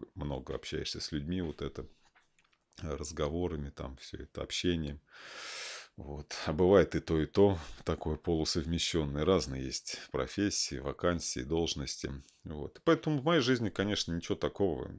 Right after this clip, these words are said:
сверхъестественного, н-, плохого не было. Наоборот, всё было нормально. Я говорю, с работы там у меня вечно были вот такими волнами. Вот.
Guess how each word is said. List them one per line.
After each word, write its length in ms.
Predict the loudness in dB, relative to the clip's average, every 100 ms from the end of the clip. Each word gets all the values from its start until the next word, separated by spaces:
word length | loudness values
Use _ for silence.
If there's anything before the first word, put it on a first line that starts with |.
| -16 -18
сверхъестественного, 1000 | -6 0 0 -2 -8 -2 -2 -2 -6 -6
н-, 720 | -6 -8 -8 -10 -10 -12 -14 -18 -20 -20 -20 -20 _ -20 -20 -20 -20 -2
плохого 600 | 4 4 8 8 8 6
не 280 | -2 0 0
было. 180 | -2 -2
Наоборот, 640 | 0 2 0 -2 -12 -18 _
всё 180 | 2 2
было 240 | 2 -4
нормально. 560 | -4 -6 -8 -14 -16 -20 -8
Я 140 | -2
говорю, 220 | -2 -4 -10 -14 -20
с 120 | -6 2
работы 460 | 4 6 6 6
там 260 | 4 2 2
у 40 |
меня 160 | -2 -2
вечно 380 | 0 0 0 -4
были 280 | -2 0
вот 140 | -2 -4
такими 380 | -6 -6 -8 -6
волнами. 600 | -4 -4 -4 -8 -12 -14 -18 -14 -12 -12 -12 -16 _
Вот. 380 | -14 -10 -12 -14